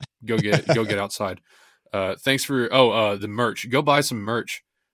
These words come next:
Speaker 1: Um, give your money to people that don't hate you. Um, stop buying Nike. Go buy Just One Outdoors.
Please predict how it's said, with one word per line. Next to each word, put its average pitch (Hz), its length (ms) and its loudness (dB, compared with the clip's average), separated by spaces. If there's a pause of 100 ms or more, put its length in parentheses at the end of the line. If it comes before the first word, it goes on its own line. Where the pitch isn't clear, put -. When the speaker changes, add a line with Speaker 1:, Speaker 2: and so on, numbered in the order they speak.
(140)
Speaker 1:
Um, 98 440 -10
give 117 160 0
your 127 100 0
money 117 300 -2
to - 100 -14
people 110 280 -4
that 104 140 -6
don't 107 180 -4
hate 104 200 -2
you. 92 200 -8 (520)
Um, 95 520 -8
stop 110 300 -4
buying 110 260 -4
Nike. 98 480 -6 (100)
Go 104 340 -4 (120)
buy 101 220 -4
Just 98 260 -8
One 101 140 -8
Outdoors. 101 460 -10